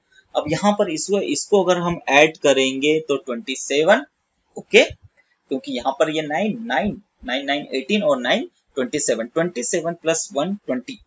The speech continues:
एट, ट्वेंटी एट का add carry आप लोगों के पास अगले number के पास जाएगा, वो किसके पास, इसके पास जाएगा, टू। जब हम इसको ऐड करेंगे तो पन्द्रह, तीस, चौंतीस, चौंतीस और दो हमारे पास आ जाएगा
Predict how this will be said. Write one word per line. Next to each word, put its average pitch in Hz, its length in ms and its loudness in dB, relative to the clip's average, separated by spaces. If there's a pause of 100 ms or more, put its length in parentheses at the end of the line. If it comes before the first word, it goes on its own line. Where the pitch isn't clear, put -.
(120)
एट, 214 260 4 (380)
ट्वेंटी 185 420 -4
एट 175 300 4
का - 160 -2 (120)
add 175 380 4
carry 165 300 4
आप - 200 -4
लोगों 135 180 -4
के 131 120 -12
पास 135 280 2
अगले 151 240 0
number 139 260 0
के - 160 -8
पास 127 200 0
जाएगा, 120 360 -2
वो 131 200 -6
किसके 123 220 -10
पास, - 360 -2 (160)
इसके 120 220 -6
पास 110 200 -4
जाएगा, 107 340 -12
टू। - 160 -20 (460)
जब 180 240 0
हम 190 220 -2
इसको 170 420 -2
ऐड 143 240 2
करेंगे 139 440 -2
तो 151 140 -8 (100)
पन्द्रह, 135 300 -4 (180)
तीस, 175 260 -6
चौंतीस, 123 680 -4
चौंतीस - 760 -4 (580)
और 139 360 2
दो 208 280 6
हमारे 147 300 -2
पास 143 320 -4
आ 135 80 0
जाएगा 127 320 0